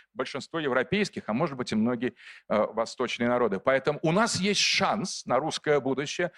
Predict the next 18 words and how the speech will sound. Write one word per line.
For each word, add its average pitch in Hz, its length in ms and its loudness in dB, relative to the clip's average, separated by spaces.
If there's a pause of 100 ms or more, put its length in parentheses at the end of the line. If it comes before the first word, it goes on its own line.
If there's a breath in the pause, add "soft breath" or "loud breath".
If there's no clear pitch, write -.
(120)
у 156 100 2
нас 190 260 2
есть 196 180 0
шанс - 720 -2 (300)
освободить, 175 840 2
обосновать 160 920 0 (540)
русского 139 480 2
субъекта, 139 720 -2 (160 soft breath)
но 202 360 4
энергию 202 640 4
д-, 120 160 -14
этого 190 340 2
движения 165 680 4
в 160 80 -2
будущего 185 500 -2
мы 185 180 4
не 220 100 4
можем 196 760 4